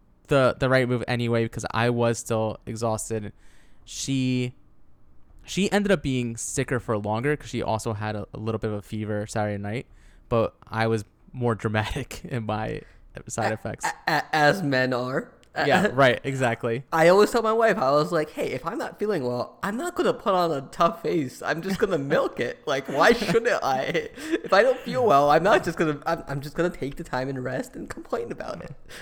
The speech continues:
Speaker 2: I was
Speaker 1: My
Speaker 2: like,
Speaker 1: wi-
Speaker 2: "I, I don't expect the same from anybody else." <laughs>
Speaker 1: When I finally felt better and stuff like that, my wife was like, "I knew you were gonna be like this." <laughs>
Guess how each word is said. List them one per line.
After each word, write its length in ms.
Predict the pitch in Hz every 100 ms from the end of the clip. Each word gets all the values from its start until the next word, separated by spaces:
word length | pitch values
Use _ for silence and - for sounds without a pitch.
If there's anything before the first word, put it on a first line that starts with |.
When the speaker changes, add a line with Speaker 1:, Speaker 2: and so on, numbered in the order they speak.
| 285
Speaker 2:
I 120 | -
was 20 | 160
Speaker 1:
My 80 | 147
Speaker 2:
like, 80 | 147
Speaker 1:
wi- 300 | 220 - 302 -
Speaker 2:
"I, 20 |
I 40 |
don't 80 | 185
expect 340 | 208 - 214 -
the 60 |
same 260 | - 165 190
from 160 | 254 -
anybody 460 | 127 131 143 175
else." 320 | 160 - - - -
<laughs> 140 | - 349
Speaker 1:
When 160 | 151
I 80 | 151
finally 340 | 151 147 160
felt 300 | 147 151 135
better 320 | 127 120 135 143
and 100 | 147
stuff 160 | 151
like 120 | 147
that, 120 | 156 147
my 100 | 123
wife 220 | 120 120
was 140 | 120
like, 240 | 107 104 - - - - - - - - - 123
"I 80 |
knew 240 | 120 120 120
you 80 | 104
were 80 |
gonna 160 | 101 101
be 140 | 110
like 220 | 113 117 -
this." 200 | 127
<laughs> 100 | -